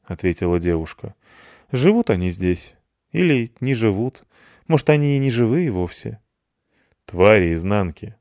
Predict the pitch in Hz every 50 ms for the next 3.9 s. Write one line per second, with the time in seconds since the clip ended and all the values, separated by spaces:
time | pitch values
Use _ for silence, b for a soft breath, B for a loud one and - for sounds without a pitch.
0 | _ _ - - - - - - 92 85 82 80 - - 92 82 85 85 82 80
1 | 82 82 - 95 90 87 82 80 80 - - - - _ b b b b b b
2 | b b b b b b - 185 120 135 117 - - - - 113 110 - - 139
3 | 143 120 92 82 - 90 82 - 90 87 87 90 92 92 87 82 78 -